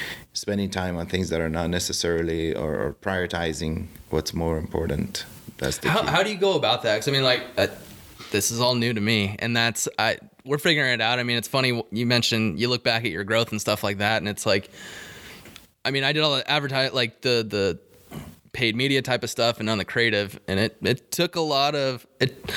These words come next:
Speaker 2: took a lot of time, money to learn our process, how to charge it correctly and everything like that. And it's, it's, I mean, you do learn, but is there anything, I mean, you're dealing with business quite a bit. Is there anything that, that you could just recommend that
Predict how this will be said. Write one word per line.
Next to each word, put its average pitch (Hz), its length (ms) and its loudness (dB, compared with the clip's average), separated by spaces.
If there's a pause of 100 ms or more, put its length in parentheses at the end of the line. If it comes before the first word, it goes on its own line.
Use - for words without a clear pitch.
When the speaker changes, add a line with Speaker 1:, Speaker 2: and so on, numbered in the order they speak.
(180)
Speaker 2:
took 117 140 -6
a 117 60 2
lot 110 220 4
of 107 80 -4
time, 127 540 0
money 120 420 2
to - 140 -8
learn 113 800 0
our 104 140 0
process, 123 680 2
how 110 120 0
to 92 80 0
charge 131 300 2
it 120 100 -2
correctly 120 460 2
and 110 100 2
everything 107 300 2
like 98 200 -2
that. 127 220 2
And 107 100 -4
it's, - 240 -4 (260)
it's, - 280 4 (380)
I 135 40 -4
mean, 127 240 2
you 113 100 -4
do 139 200 4
learn, 127 320 2
but 113 300 2
is 123 120 -4
there 139 120 2
anything, 151 380 0
I - 20 0
mean, 123 140 0
you're 123 80 2
dealing 127 160 2
with - 260 -4
business 110 280 0
quite 104 180 0
a - 20 -2
bit. 110 140 2
Is 101 80 -4
there 147 100 0
anything 139 420 0
that, 117 260 0
that - 280 -2 (100)
you 117 200 2
could 113 180 0
just 101 260 2 (140)
recommend 104 580 2
that 98 160 0